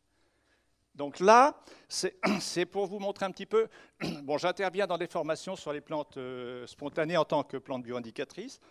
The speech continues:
Et c'est, bon, alors, je vais, là, je vais pas en parler longtemps parce que sinon, faudrait, faudrait que je prenne toute la journée. Mais c'est juste pour, pour vous montrer.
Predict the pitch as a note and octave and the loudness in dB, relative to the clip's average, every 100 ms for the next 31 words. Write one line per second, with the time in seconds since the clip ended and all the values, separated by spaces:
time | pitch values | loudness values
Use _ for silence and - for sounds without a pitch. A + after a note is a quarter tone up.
0 | - - _ D3 C#3 - C3+ C#3+ A#2 A#2+ | -20 -20 _ -10 -8 -10 -6 -2 -2 -4
1 | A#2 D3+ - D#3+ C3 C3+ D#3 C#3+ C3+ C#3 | -6 -10 -2 -2 -2 -4 -4 -4 -6 -6
2 | C3+ C#3 D3 - - B2+ B2 C3 - A2 | -8 -8 -10 -10 -18 -20 -14 -14 -12 -14
3 | A2+ - A2+ A2 A2+ G#2 G2+ G#2+ G#2+ A2+ | -14 -14 -16 -12 -12 -12 -14 -14 -14 -12
4 | A#2+ - A#2 G#2+ A#2 A#2 G#2+ C3+ A3 B3+ | -14 -12 -12 -12 -12 -10 -6 -2 -2 -4
5 | - - - C#3 E3 - - - D#3 C#3 | -10 -20 -16 -8 -6 -6 -10 -8 -8 -4
6 | C4+ - - _ _ _ _ _ - E3+ | -4 -4 -10 _ _ _ _ _ -10 -10
7 | D#3 _ _ _ _ - F3 E3 F#3 F#3+ | -10 _ _ _ _ -10 -8 -6 -6 -2
8 | G3 F#3+ G3+ A#3 D4+ | -2 -4 0 0 0